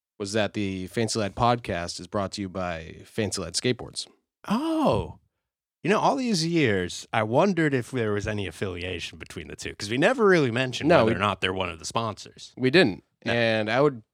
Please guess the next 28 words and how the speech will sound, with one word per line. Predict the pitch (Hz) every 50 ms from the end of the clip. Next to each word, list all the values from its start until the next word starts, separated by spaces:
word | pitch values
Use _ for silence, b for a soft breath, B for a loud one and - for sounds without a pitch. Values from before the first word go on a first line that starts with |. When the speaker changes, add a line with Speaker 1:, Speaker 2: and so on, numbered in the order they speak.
| _ _ -
Speaker 1:
consider | - 127 117 - 170 170 156 143
them | 127 127 120 117 110 104 98 _ _ _ _ _ _ _ _ _ _ -
our | - 110
main | 107 107 123 147 143 135
sponsor. | 120 - - - 76 76 - - - - - _ _ _
Speaker 2:
You | - 120 110
know, | 110 113 110
that | 107 110 117
actually | 123 123 113 - - 117 101
makes | 92 92 92 95 92 - - -
a | 98
lot | 87 87 87 87 85 82 80
of | 73
sense. | - - - 76 80 - - - - - _ -
Speaker 1:
Yeah. | - 117 110 95 82 -
Speaker 2:
You | -
know, | 90 90
people | 87 123 123 123
would | 120 110
probably | - 120 107 104
think | - - 107 -
our | 101 90
main | 92 95 92 92
sponsor | - - - 90 92 87 - - 87 85
is | 82 80 -
some | - - 80
beer | 85 92 92 95 95
company | - - 95 92 87 - - 90 87 92 92 98